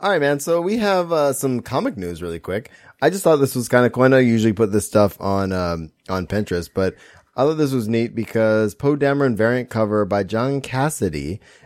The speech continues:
and Lauren Martin, uh, was revealed. And this is the, uh, comic run.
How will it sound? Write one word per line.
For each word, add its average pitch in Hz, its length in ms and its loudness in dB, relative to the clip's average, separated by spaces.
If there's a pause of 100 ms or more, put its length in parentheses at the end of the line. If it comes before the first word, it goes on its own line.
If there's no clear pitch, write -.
(140)
and 107 260 0
Lauren 113 320 2
Martin, 101 560 -2
uh, 90 360 -4
was 90 280 -6
revealed. 92 340 -2
And 95 160 -2
this 160 200 2
is 131 200 2
the, 113 520 0
uh, 104 340 0
comic 165 380 -2
run. 71 260 -8